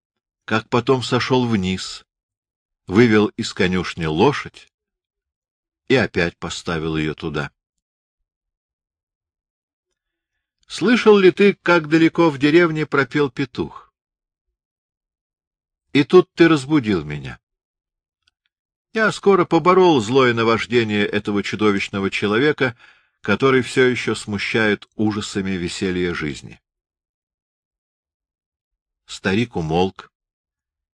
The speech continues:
а я не хотел его расспрашивать, полагая, что он всё объяснит сам, когда найдёт нужным. Пробыв некоторое время в глубоком раздумье, дед продолжал: «Тёзка,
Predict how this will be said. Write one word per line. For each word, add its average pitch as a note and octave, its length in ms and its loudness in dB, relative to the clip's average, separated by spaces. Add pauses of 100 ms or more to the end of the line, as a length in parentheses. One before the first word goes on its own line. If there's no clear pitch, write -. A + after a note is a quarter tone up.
(220)
а F#2+ 100 -2
я D3+ 200 2
не D#3+ 100 -2
хотел C3 420 0
его F2+ 240 0
расспрашивать, D#2+ 880 -6 (680)
полагая, G#2+ 520 2
что A#2+ 220 -2
он A2+ 120 0
всё C#3 280 -2
объяснит A#2 560 -6
сам, E2+ 460 -6 (520)
когда F#2+ 460 -2
найдёт F#2 500 -4
нужным. D#2 520 -10 (1500)
Пробыв G2+ 400 2
некоторое A2 400 0
время G#2 380 2 (360)
в D#2 120 -14
глубоком F#2 480 0
раздумье, F#2 560 0
дед F2 280 -2
продолжал: D#2+ 680 -8 (600)
«Тёзка, F#2+ 600 -4